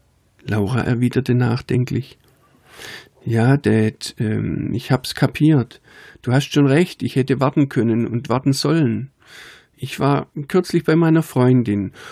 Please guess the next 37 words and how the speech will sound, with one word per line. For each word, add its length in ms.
und 200
sie 160
hat 160
seit 360
einigen 400
Tagen 340
ein 280
neues 380
Boxspringbett. 1000
Ich 200
durfte 420
drauf 320
sitzen 400
und 180
reinliegen. 680
Es 240
war 120
der 440
Hammer. 480
Ich 200
war 140
so 260
begeistert, 840
dass 200
ich 140
noch 160
am 120
selben 520
Tag 340
mit 240
ihr 160
ins 200
Möbelhaus 640
ging." 400
Ich 220
sehe 240
schon, 440